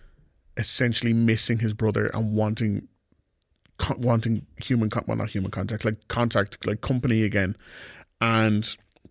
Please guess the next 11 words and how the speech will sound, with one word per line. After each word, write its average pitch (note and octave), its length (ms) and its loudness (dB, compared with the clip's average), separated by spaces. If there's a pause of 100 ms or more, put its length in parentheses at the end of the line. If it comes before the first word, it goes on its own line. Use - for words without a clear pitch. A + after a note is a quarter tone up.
the C3 100 2
nexus A#2 340 0
point A#2 260 -2
is A2 80 -6
proving A#2 360 0
to A2 100 -4
be A2 240 2
that G2+ 220 0 (440)
anytime A#2+ 380 2
a A2 40 2
Loki A2 640 2